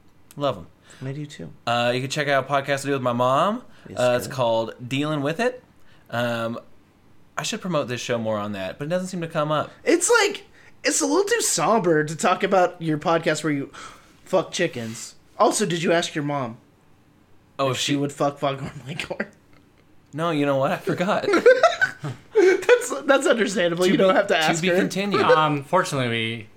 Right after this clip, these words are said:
Speaker 3: fortunately, we don't have to ask your mom, Derek. We already know.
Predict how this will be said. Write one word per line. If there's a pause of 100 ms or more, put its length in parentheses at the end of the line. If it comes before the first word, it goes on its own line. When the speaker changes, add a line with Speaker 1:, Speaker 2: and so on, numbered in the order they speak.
(160)
Speaker 3:
fortunately,
we
don't
have
to
ask
your
mom,
Derek. (880)
We
already
know.